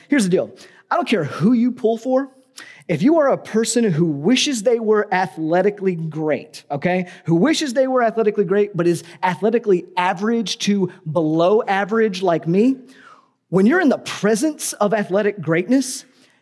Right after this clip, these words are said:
you just get a little fanboyish, okay? You really do. Like, it doesn't matter who they play for.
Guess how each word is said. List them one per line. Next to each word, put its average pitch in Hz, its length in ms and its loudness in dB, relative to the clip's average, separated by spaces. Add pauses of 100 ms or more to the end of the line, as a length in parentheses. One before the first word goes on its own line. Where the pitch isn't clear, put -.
(140)
you 262 120 2
just 202 200 0
get 151 120 -6
a - 20 -10
little 120 160 -10
fanboyish, 139 840 -10
okay? 202 440 0
You 233 160 2
really 226 280 4
do. 160 120 0
Like, 208 180 0
it 302 40 -4
doesn't 285 220 0
matter 220 380 0
who 240 160 2
they 196 160 2
play 180 260 0
for. 165 300 0